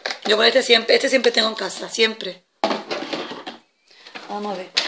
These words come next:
Este multiuso de Carrefour también ha ido muy bien. Si tengo que comprarlo otra vez, pues lo repetiré, ¿eh?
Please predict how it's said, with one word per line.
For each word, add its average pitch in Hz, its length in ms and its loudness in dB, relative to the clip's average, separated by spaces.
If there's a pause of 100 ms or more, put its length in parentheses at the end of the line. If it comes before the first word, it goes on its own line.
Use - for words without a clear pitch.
(400)
Este 220 760 6
multiuso 226 560 0
de 226 100 6
Carrefour 302 680 2 (320)
también 208 300 2
ha 208 40 6
ido 202 140 2
muy 208 140 -2
bien. 311 420 2 (240)
Si - 80 -14
tengo 214 140 4
que 214 100 4
comprarlo 214 380 4
otra 214 180 4
vez, 277 220 6 (460)
pues 208 160 2
lo 196 40 0
repetiré, 196 720 -4
¿eh? 262 180 -8